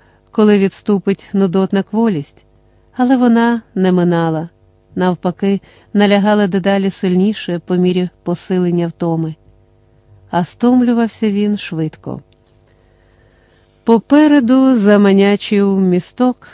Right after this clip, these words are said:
вигнутий, як дужка цебра, і такий само тонкий.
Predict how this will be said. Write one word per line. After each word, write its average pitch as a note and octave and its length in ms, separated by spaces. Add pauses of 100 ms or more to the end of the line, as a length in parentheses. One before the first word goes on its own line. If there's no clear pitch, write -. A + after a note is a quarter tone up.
(220)
вигнутий, A3 640
як G#3+ 280
дужка G#3+ 400
цебра, G3+ 540 (640)
і A3 100
такий C#4 380
само G3+ 420
тонкий. F3+ 640